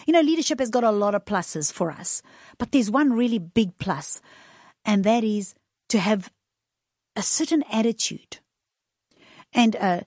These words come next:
if I wa-, if we wanna solve problems, like, if you had to go listen to the recording, I'll give you details where you can get the recordings later. But if you had to go listen to the recording of last week, we spoke about how you can really use problems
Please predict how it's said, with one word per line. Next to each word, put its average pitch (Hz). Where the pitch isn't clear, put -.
if -
I 320
wa-, 381
if 294
we 349
wanna 466
solve 285
problems, 233
like, 214
if 262
you 277
had 269
to 285
go 233
listen 226
to 240
the 208
recording, 214
I'll 202
give 233
you 247
details 220
where 214
you 196
can 196
get 190
the 208
recordings 196
later. 180
But 359
if 339
you 523
had 494
to 381
go 359
listen 294
to 277
the 262
recording 254
of 208
last 202
week, 220
we 269
spoke 277
about 247
how 220
you 233
can 233
really 262
use 214
problems 190